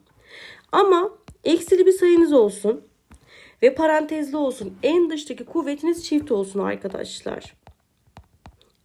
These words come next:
Eksili bir sayının çift kuvveti, parantezi çift kuvveti ne olmak zorunda arkadaşlar?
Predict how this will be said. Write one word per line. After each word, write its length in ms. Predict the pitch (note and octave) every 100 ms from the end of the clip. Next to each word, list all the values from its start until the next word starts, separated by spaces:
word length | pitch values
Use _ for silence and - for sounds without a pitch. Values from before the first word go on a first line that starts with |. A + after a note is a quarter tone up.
| -
Eksili 500 | B3 D4 - F4 E4+
bir 80 | F4
sayının 560 | E4+ C#4+ A#3+ G3 A#3 - - _
çift 360 | - F#4+ F#4+ -
kuvveti, 520 | D4 G#3 G3+ G3 F#3+
parantezi 640 | B3+ C#4 C#4+ D4 D4 C#4
çift 200 | - D4
kuvveti 360 | A#3+ G#3 G3+ A#3
ne 60 |
olmak 340 | D4 C4+ G3+ G3
zorunda 320 | G3+ G3 F#3+
arkadaşlar? 600 | G3 G3 F#3+ G3 F#3+ G4